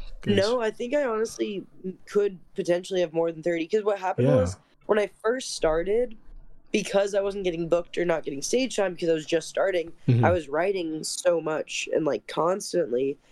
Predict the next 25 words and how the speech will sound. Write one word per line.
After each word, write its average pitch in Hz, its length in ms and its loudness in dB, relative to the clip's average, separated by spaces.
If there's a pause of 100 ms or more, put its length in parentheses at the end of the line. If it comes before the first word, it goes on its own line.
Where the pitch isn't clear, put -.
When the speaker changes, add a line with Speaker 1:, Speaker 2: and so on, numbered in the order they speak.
(140)
Speaker 1:
Yeah. 101 80 2
Speaker 2:
that - 100 6
it 165 160 0
generated 180 640 0
so 156 320 0
much 160 240 -2
material 156 440 0
for 175 220 0
me 180 140 0
just 156 220 -8
right 139 180 2
off 139 200 -2
the 123 80 -4
bat, 113 400 0
like, 131 120 6
Speaker 1:
Mm-hmm. 113 260 2
Speaker 2:
up 135 200 -2
front. 151 360 0 (600)
So 170 520 2
I 175 80 -2
think 226 200 -2
I 285 40 2
have 233 180 -4
a 170 60 -2
good, 156 300 0